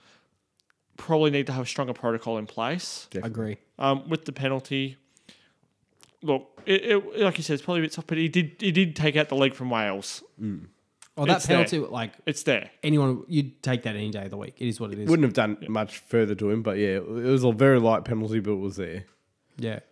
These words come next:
Speaker 3: Um, Best did take the penalty, uh, with a band-aided eyebrow. Do you think he accidentally shaved off one of his eyebrows?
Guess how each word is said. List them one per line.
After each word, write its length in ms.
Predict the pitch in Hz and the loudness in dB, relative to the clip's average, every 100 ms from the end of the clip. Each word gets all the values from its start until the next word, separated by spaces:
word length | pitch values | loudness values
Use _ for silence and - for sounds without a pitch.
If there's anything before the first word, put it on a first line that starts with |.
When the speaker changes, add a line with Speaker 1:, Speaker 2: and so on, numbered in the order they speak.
| _ _ _ _ _ | _ _ _ _ _
Speaker 3:
Um, 560 | 127 127 123 123 120 - _ _ _ _ _ _ - | 0 2 2 2 -2 -6 _ _ _ _ _ _ 2
Best 340 | 226 262 - | 4 4 0
did 160 | 175 175 | -2 2
take 220 | 165 156 | 0 0
the 80 | 131 | 0
penalty, 600 | 135 151 165 214 294 285 _ - | 0 0 0 -2 -6 -8 _ -6
uh, 300 | 127 127 131 | -2 2 2
with 140 | 139 147 | 2 2
a 280 | 135 123 - _ - | 0 -2 -6 _ -2
band-aided 760 | 180 214 196 180 175 175 165 - _ - | 0 2 2 2 2 0 -2 -8 _ -4
eyebrow. 460 | 131 135 123 104 | -2 0 0 -2
Do 120 | 107 147 | -2 -2
you 40 | |
think 180 | 214 226 | -2 -4
he 100 | 226 | -2
accidentally 480 | 202 - 156 190 156 | -4 -2 0 2 0
shaved 300 | - 139 139 | 0 -2 0
off 180 | 139 - | -2 0
one 60 | 131 | 0
of 40 | |
his 100 | 117 | 0
eyebrows? 540 | 117 123 175 214 - | 0 0 -2 -4 -8